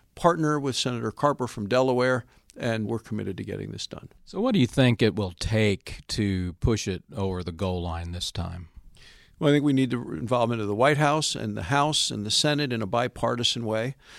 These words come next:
Speaker 1: Uh, it's something that we can do in a bipartisan way. We've just passed a major bipartisan public lands bill for the West and affects the whole country. It was ninety-two to eight or something like that in the Senate. So we can do bipartisan work. We've done it with water infrastructure.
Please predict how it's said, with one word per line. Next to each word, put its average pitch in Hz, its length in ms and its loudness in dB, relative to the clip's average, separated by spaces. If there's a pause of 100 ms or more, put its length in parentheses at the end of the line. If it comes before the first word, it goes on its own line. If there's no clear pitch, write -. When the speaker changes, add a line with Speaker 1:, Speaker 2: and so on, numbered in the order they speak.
(140)
Speaker 1:
Uh, - 80 -6
it's 113 140 0
something 135 380 0
that 123 80 0
we 127 120 -4
can 120 220 -2
do 120 320 6
in 98 120 -6
a 98 60 -4
bipartisan 101 720 -6
way. 95 140 -8
We've 98 180 -6
just 123 280 -4
passed 120 280 -2
a 113 40 -4
major 110 340 -2
bipartisan 110 880 -2 (540)
public 107 340 0
lands 120 380 4
bill 139 260 4
for - 200 -6
the 113 100 -4
West 123 400 4
and 110 120 -2
affects - 480 -4
the 110 80 -2
whole 123 180 2
country. 127 400 0
It - 220 -10
was 107 140 -14
ninety-two 117 720 -4
to 107 220 -4
eight 117 160 -4
or 120 80 -4
something 113 320 -2
like 113 140 -2
that 113 180 0
in 110 100 -2
the 113 80 -2
Senate. 120 360 0
So - 140 0
we 147 140 0
can 143 140 -2
do 160 180 2
bipartisan 110 880 0 (480)
work. 120 320 4
We've 104 160 -2
done 123 160 2
it 120 80 0
with - 180 -2
water 120 360 2
infrastructure. 117 840 0